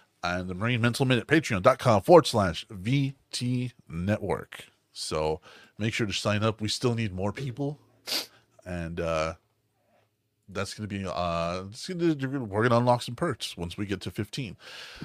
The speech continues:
Uh, on top of that, if you want merch, don't wanna do the monthly thing, go to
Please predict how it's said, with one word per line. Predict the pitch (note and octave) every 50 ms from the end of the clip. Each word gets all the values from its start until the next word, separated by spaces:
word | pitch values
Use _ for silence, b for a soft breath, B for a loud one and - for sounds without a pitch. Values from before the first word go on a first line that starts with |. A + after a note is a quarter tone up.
| B B B
Uh, | - B2+ C3 C#3 C#3 C3+ B2+ B2 A#2
on | A2+
top | - F3+ F3+ C3+
of | C3 C3 C#3
that, | E3+ E3+ D3 -
if | G#2 - -
you | C#3+ E3
want | F3 F#3 E3+ C#3+ C3
merch, | C3+ F3 G#3+ F3 B2 -
don't | - F#3 F3 D#3
wanna | E3+ E3+ D#3+ D3+
do | D3 E3
the | D#3+ D3
monthly | E3 F#3+ F#3 - - E3
thing, | C#3 - - D#3+ E3 D3+ C#3 C3 B2 A2
go | - C3+ C#3 D#3+
to | D#3 - - D3 C#3 B2+ A#2+ G2+